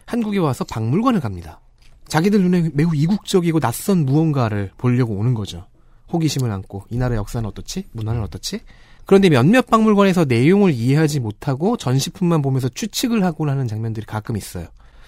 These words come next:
주로 영어가 모국어가 아닌 외국인들이었죠. 그리고 이런 장면은 전시 공간만이 아니라 공연 공간을 갔을 때도 좀 보였습니다.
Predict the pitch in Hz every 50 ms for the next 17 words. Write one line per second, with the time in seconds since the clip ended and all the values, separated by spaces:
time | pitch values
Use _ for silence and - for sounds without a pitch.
0 | - - - 127 127 160 208 208 - - - 113 107 110 127 147 170 185 196 226
1 | 214 175 135 117 117 120 123 120 123 120 - - - - 104 - - 156 170 -
2 | - - 98 101 104 139 180 208 226 220 214 175 - - - - 127 117 117 113
3 | 107 104 98 95 95 87 - - - 151 156 - - _ - - - - - _
4 | - - 165 165 156 147 160 175 170 160 165 156 156 151 151 - 127 127 139 -
5 | 180 160 160 156 147 143 143 139 131 127 120 120 117 113 110 110 110 117 110 -
6 | - 123 139 160 165 156 139 135 127 120 120 117 110 113 104 104 98 - - 117
7 | 104 - - 101 98 175 220 247 233 - 165 143 - 107 101 95 - - 95 82
8 | 80 - - -